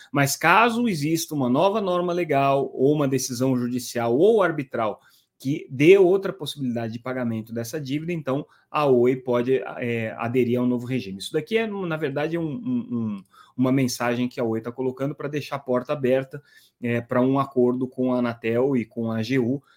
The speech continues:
na questão da arbitragem, né, que tá colocada aí de cinquenta e três bilhões de reais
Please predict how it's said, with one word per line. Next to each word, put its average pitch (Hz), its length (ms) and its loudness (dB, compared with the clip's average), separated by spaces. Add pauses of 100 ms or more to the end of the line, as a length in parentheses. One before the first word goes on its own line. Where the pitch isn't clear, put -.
(140)
na 120 180 -2
questão 127 640 -2
da 117 100 0
arbitragem, 123 720 -4
né, 110 260 -10
que - 100 -20
tá 104 120 -14
colocada 104 520 -10
aí 117 120 -4
de - 80 -10
cinquenta 107 380 -8
e 98 40 -14
três 101 260 -14
bilhões 107 400 -8
de 110 80 -14
reais 117 760 -4